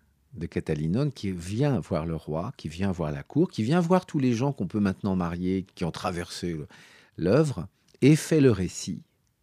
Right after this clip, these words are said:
de la mort de Don Juan, comme si le mythe était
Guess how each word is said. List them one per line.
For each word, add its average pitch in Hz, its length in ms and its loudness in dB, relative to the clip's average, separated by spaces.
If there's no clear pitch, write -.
de 101 160 2
la 92 120 2
mort 104 200 0
de 92 100 0
Don 80 180 -4
Juan, 76 240 -10
comme 151 180 0
si - 160 0
le 113 140 4
mythe 139 220 2
était 90 280 -2